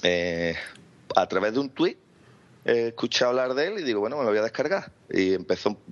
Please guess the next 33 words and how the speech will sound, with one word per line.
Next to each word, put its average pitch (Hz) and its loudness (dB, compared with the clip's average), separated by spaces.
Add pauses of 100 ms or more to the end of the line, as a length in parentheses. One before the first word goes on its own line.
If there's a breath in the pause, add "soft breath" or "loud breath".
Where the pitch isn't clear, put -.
(100)
una 117 2
mini 120 0
odisea, 123 0
porque, 85 -2 (480 loud breath)
eh, 92 2
ni 98 -2
en 95 0 (100)
iTunes 190 -6 (240)
ni 104 0
en 95 2
el 90 0
buscador 95 0
de 135 0
Pocket 170 0
Cast - -4 (120)
lo 117 4
encontraba. 98 0 (320 loud breath)
Entonces, 87 0
lo 104 0
que 90 0
tuve 95 0
que 101 -2
hacer 110 -2
fue 123 2
bajar 98 0
el, 98 0 (340 loud breath)
el 101 2
gestor 107 0
de 104 0
podcast 110 0
de, 107 0 (720)
de 117 4
iVoox 208 -4